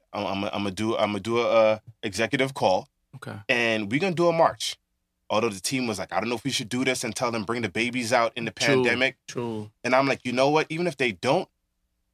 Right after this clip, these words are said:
Speaker 1: America needs to hear or see that black dads can have a demonstration too." You know what I'm saying? People were marching all, all around the world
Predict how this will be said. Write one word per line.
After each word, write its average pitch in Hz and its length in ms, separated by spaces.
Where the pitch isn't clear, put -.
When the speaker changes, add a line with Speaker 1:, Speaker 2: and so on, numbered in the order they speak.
Speaker 1:
America 120 440
needs 151 200
to 120 120
hear 107 440
or 113 120
see 113 520
that 95 140
black 104 280
dads 98 260
can 104 180
have 101 220
a 92 40
demonstration 95 680
too." 87 200
You 107 80
know 113 40
what - 20
I'm 117 60
saying? 131 260
People 214 260
were 190 120
marching 196 460
all, 185 320
all 226 220
around 240 200
the 226 60
world 226 380